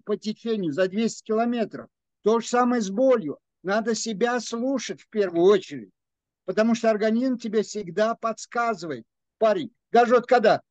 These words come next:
«о, чё-то мне выпить захотелось».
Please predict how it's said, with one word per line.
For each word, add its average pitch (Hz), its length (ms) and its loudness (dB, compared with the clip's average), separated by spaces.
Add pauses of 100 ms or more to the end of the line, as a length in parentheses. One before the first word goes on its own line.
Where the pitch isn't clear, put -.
(140)
«о, 214 320 6 (320)
чё-то 262 220 4
мне 240 140 2
выпить 226 360 2
захотелось». 180 680 -2